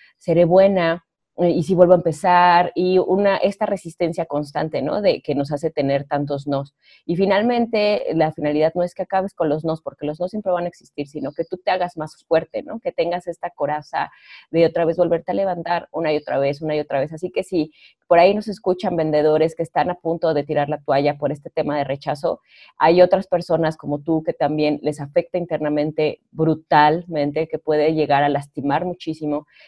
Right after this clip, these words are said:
Si, si, si tú tienes estos recuerdos, no estás exagerando,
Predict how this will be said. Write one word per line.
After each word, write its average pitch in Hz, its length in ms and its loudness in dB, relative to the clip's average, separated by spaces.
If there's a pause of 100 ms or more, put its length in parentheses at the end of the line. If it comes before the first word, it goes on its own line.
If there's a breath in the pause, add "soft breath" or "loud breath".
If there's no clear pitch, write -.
(120)
Si, - 160 -2 (140)
si, - 240 -10
si 175 160 -10
tú 185 160 -6
tienes 185 360 0
estos 175 220 -10
recuerdos, 165 760 0 (360 soft breath)
no 175 180 4
estás 180 320 0
exagerando, 165 800 -2